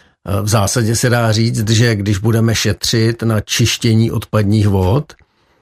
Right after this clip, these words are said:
tak o to víc, o to víc peněz budeme muset vynaložit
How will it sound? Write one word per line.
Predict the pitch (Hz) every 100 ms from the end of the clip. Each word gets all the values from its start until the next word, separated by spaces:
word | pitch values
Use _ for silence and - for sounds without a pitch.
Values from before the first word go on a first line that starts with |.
| _ _
tak | 110 90 92
o | 95 104
to | 127
víc, | 117 120 -
o | 113
to | 123
víc | 120 -
peněz | 110 110 110
budeme | 110 113 117
muset | 117 - 117 101
vynaložit | 101 104 104 113 104 110 113